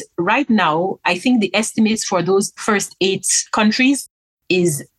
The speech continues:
potential impact in terms of reaching eighteen million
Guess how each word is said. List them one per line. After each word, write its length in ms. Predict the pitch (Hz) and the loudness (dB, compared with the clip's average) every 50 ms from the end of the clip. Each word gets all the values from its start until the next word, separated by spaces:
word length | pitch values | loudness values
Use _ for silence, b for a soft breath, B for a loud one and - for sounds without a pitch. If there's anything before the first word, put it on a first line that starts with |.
| _ _ - | _ _ -6
potential 760 | - 170 - 240 226 220 226 214 - 220 214 208 208 208 - - | -4 -2 0 2 2 2 2 2 2 2 2 2 0 -2 -2 -2
impact 480 | 190 208 214 - 226 254 262 _ - - _ _ _ _ _ _ _ - | -2 -2 0 0 -2 -2 -2 _ -10 -20 _ _ _ _ _ _ _ -2
in 120 | 180 170 | -2 0
terms 220 | - 208 196 190 | 0 0 0 0
of 140 | 180 170 156 | 0 -2 0
reaching 400 | 170 202 202 - - 214 202 - _ - | 0 -2 0 0 0 -2 -2 -2 _ -2
eighteen 640 | 170 175 170 - - 220 202 196 196 208 - 175 175 | -2 -2 -2 -2 -2 0 0 0 0 -2 0 0 0
million 460 | 185 190 185 180 185 180 175 175 | 0 0 0 0 0 0 -2 -6